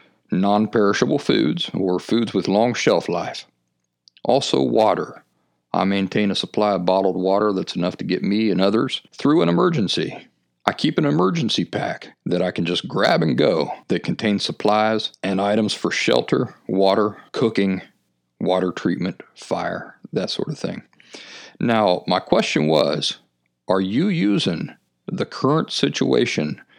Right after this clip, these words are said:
that we're all in as a learning opportunity and considering what sorts of adjustments you might make moving forward. All of my preparedness for unforeseen circumstances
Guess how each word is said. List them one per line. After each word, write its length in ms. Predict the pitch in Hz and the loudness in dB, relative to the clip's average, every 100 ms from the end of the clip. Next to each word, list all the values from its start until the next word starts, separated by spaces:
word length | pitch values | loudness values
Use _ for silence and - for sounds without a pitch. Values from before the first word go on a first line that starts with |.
| - _ | -20 _
that 240 | 87 87 90 | -4 -2 0
we're 260 | 87 90 | 0 4
all 260 | 135 - 95 | 6 6 4
in 260 | 82 82 - - | -2 -8 -8 -2
as 180 | 95 92 | 0 0
a 80 | |
learning 480 | 87 92 131 170 90 | 0 2 2 2 2
opportunity 920 | - 135 - - 160 110 82 78 - - | 2 2 -2 -2 0 0 -2 -4 -6 -4
and 180 | 95 95 | -2 -2
considering 540 | 101 - 123 107 90 | -2 0 2 2 2
what 240 | 87 - | 2 0
sorts 320 | - 143 151 147 | 0 0 0 0
of 80 | |
adjustments 640 | 131 67 80 - - - - | 0 2 2 0 -4 -4 -2
you 220 | 104 160 | 0 2
might 320 | 170 82 - | 2 0 0
make 560 | 135 175 - - - - _ _ _ _ - | 0 0 -2 -6 -14 -18 _ _ _ _ -4
moving 560 | 92 110 117 123 120 120 | 0 2 2 2 0 -4
forward. 720 | - - 107 82 76 - - - _ _ _ _ _ _ | -12 0 2 2 -2 -10 -16 -18 _ _ _ _ _ _
All 320 | - 190 214 | 2 4 4
of 120 | 156 107 | 2 2
my 380 | 110 123 151 | 0 2 2
preparedness 920 | 143 - - - 80 78 - - - - _ _ _ - | 2 0 -2 -2 -2 -2 -6 -8 -8 -10 _ _ _ -8
for 240 | - - | -2 0
unforeseen 600 | 98 123 - 143 - 120 | 2 2 2 0 2 0
circumstances 960 | 110 107 85 80 - 80 78 - - | 2 2 2 -4 -4 -6 -6 -10 -10